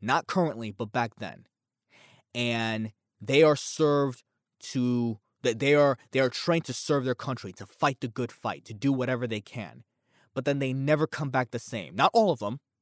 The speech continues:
not all of them, but a good handful of them. They never come back the same. P T S D,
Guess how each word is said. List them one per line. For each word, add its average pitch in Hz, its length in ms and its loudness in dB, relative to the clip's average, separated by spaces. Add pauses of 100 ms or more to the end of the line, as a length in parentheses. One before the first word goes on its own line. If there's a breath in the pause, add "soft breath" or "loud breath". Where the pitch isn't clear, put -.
(100)
not 143 180 2
all 123 200 0
of 95 60 -8
them, 107 220 -6 (800)
but 139 200 6
a 131 60 2
good 160 300 4
handful 143 460 -4
of 101 80 -10
them. - 280 -18 (500)
They 117 100 2
never 139 200 2
come 139 160 -8
back 135 160 0
the 127 80 -4
same. 101 420 -10 (560)
P - 180 -2
T 139 260 -2
S 120 220 -2
D, 110 320 -6